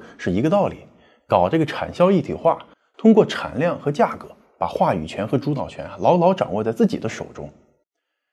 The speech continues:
所以这个协会啊，还会负责搞战略储备，在产量不足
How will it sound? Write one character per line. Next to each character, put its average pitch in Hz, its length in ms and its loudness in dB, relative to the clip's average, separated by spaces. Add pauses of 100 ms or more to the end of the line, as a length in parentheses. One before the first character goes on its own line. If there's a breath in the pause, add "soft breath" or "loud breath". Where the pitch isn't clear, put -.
(120)
所 233 140 6
以 214 40 8
这 233 120 8
个 180 40 6
协 113 200 2
会 143 180 2
啊， 87 160 0
还 - 100 -6
会 165 140 -2
负 165 180 -2
责 131 200 0
搞 - 200 -6
战 165 200 2
略 170 100 6
储 - 160 -8
备， 170 260 -2 (400)
在 - 120 0
产 82 240 -4
量 131 160 0
不 147 100 4
足 95 260 0